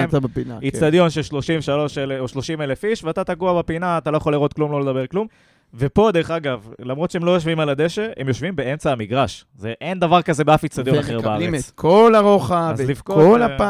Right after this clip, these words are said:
Speaker 1: הפס.
Speaker 2: כן, אז אני אהיה זה יפה, אבל,
Speaker 1: בוא,
Speaker 2: אה,
Speaker 1: שיגידו תודה שאין לנו יציאים מאחורי השער, בקיצור.
Speaker 2: בדיוק. אה, אפרופו עיריית נתניה, תארגנו יציאים מאחורי השער. יש ביקוש, תארגנו יציאים.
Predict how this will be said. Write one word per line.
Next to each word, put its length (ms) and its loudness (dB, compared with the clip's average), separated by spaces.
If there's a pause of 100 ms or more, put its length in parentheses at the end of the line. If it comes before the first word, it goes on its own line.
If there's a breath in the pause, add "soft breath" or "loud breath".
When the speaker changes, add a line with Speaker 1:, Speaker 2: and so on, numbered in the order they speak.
(100)
Speaker 1:
הפס. 140 -8
Speaker 2:
כן, 220 -6
אז 140 -4
אני 140 -4
אהיה 220 0
זה 140 -2
יפה, 420 -6
אבל, 140 -4
Speaker 1:
בוא, 80 8
Speaker 2:
אה, 60 6
Speaker 1:
שיגידו 440 4
תודה 220 8
שאין 220 4
לנו 220 4
יציאים 260 2
מאחורי 320 4
השער, 360 0
בקיצור. 220 -4 (240)
Speaker 2:
בדיוק. 120 -16 (680 soft breath)
אה, 540 -2
אפרופו 640 -2
עיריית 280 -6
נתניה, 600 -6
תארגנו 340 -10
יציאים 280 -12
מאחורי 260 -10
השער. 220 -12
יש 160 -6
ביקוש, 440 -4
תארגנו 380 -2
יציאים. 240 0